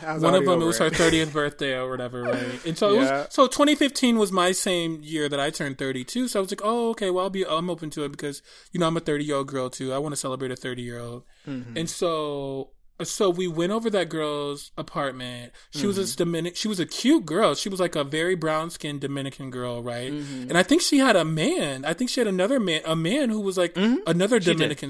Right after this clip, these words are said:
Speaker 2: girl,
Speaker 1: She
Speaker 2: like,
Speaker 1: did.
Speaker 2: a light-skinned
Speaker 1: She did.
Speaker 2: Dominican girl.
Speaker 1: Mm-hmm.
Speaker 2: And they, there were these two Dominican girls that were together. They lived in Hell's Kitchen. And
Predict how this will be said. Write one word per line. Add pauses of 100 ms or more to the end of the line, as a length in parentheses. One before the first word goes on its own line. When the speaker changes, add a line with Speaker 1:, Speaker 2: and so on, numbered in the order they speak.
(100)
Speaker 2:
girl,
Speaker 1:
She
Speaker 2:
like,
Speaker 1:
did.
Speaker 2:
a
light-skinned
Speaker 1:
She
did.
Speaker 2:
Dominican
girl. (180)
Speaker 1:
Mm-hmm.
Speaker 2:
And
they,
there
were
these
two
Dominican
girls
that
were
together.
They
lived
in
Hell's
Kitchen. (840)
And